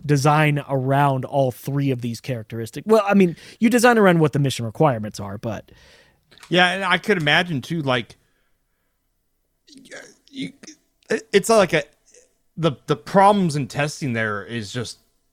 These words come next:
Speaker 2: this, you just, it, it's almost impossible to test for everything because you, you might get different mixtures of all these different radiations as well.
Speaker 1: That's right. That's right. Well, that's why your mission requirements,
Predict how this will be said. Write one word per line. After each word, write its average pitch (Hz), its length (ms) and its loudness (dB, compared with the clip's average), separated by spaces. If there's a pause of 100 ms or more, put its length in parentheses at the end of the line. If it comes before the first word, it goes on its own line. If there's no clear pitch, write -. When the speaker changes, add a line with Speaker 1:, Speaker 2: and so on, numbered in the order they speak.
(100)
Speaker 2:
this, 147 300 -6
you 147 220 -4
just, 147 320 -4
it, 208 140 -2
it's 165 100 -2
almost 208 220 4
impossible 143 760 0
to - 60 -14
test 131 240 -2
for 117 100 -6
everything 101 640 -8 (300)
because 123 360 -2
you, 143 420 -2
you 156 160 0
might 160 260 4
get 156 260 0
different 143 320 -4
mixtures 117 800 -2
of 110 140 -6
all 117 200 -4
these 104 220 -4
different 101 240 -8
radiations 90 640 -10
as 90 100 -18
well. 92 360 -10 (2250)
Speaker 1:
That's 165 280 2
right. 170 280 2
That's 151 180 0
right. 143 160 0
Well, 185 160 4
that's 214 260 4
why 196 360 2 (460)
your 160 140 4
mission 165 320 2
requirements, 156 720 0